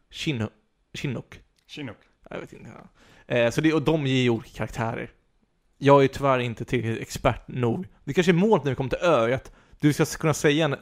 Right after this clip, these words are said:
Speaker 1: en humlesort, så ska jag kunna säga vad det är för smak. Och då kommer jag slänga ut med saker som honung, eller tallkåda,
Speaker 2: Bara för att,
Speaker 1: örter.
Speaker 2: liksom.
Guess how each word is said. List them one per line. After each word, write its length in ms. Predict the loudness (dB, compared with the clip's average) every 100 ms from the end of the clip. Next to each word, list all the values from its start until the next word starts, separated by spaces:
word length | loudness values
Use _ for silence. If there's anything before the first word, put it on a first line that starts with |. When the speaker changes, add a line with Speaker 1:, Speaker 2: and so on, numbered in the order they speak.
| -12 _ _ _
Speaker 1:
en 140 | -8
humlesort, 1160 | -4 -4 -4 -4 -4 -6 -8 _ -6 -6 -6 -10 -6
så 80 | -2
ska 80 | -2
jag 60 |
kunna 120 | -2
säga 260 | -2 -2 0
vad 100 | 0
det 140 | -2
är 40 | -4
för 120 | -6
smak. 380 | -8 -8 -8 -16 _ _ _ _
Och 60 | -4
då 60 |
kommer 140 | -2 0
jag 80 | -2
slänga 180 | 0
ut 100 | -2
med 80 | -2
saker 240 | -4 -6 -4
som 300 | -4 -4 -8 _ _ _
honung, 540 | -8 -6 -6 -8 -12 -18 -12
eller 140 | -6
tallkåda, 680 | 0 0 0 -4 -6 -6 -8 -14 _ _ 4
Speaker 2:
Bara 280 | 4 4
för 120 | 4 4
att, 80 |
Speaker 1:
örter. 140 | 2 -2
Speaker 2:
liksom. 220 | -6 -10